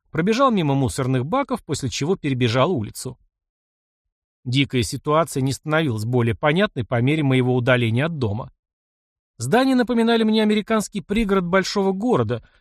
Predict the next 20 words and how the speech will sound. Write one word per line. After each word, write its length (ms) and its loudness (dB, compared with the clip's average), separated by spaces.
вот 180 0
только 280 -2
нигде 380 2
не 120 2
было 200 0
тарелок 440 0
спутникового 580 -6
телевидения, 720 -2
зато 260 -2
везде 280 0
торчали 420 0
столбы 460 -2
с 80 -6
телефонными 580 0
проводами. 640 0
Резко 440 0
сбавив 400 0
скорость, 460 -6
я 80 0
оглянулся. 640 -4